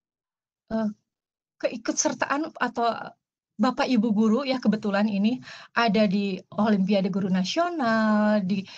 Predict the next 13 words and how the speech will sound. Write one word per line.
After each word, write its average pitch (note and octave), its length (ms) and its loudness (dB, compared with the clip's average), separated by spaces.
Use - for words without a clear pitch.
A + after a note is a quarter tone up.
karya G#3+ 320 2
inovasi G#3+ 480 2
guru, B3 640 0
ataupun G#3 720 0
di, G3+ 480 -2
eh, G#3 160 0
apa G#3 320 -6
ini, G#3+ 320 -2
prosed-, B3 480 -2
eh, A3 160 0
guru A3+ 240 2
berprestasi. C4+ 880 -2
Tiga, D4 460 2